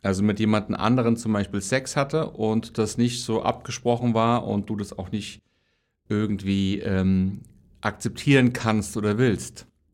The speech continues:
Und so als erstes möchte ich eigentlich so ein bisschen mal Partei ergreifen für die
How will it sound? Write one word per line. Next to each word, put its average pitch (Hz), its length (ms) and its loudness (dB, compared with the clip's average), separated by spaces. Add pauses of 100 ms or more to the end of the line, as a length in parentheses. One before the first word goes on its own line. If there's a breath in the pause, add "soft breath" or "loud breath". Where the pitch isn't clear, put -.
(140)
Und 127 400 4
so 131 180 2
als 139 160 6
erstes 175 400 2
möchte 160 220 0
ich - 140 -10
eigentlich 147 260 0
so 156 80 2
ein 127 120 4
bisschen 151 380 2
mal 123 220 6
Partei 123 460 2
ergreifen 104 760 0
für - 340 -2
die 143 640 -2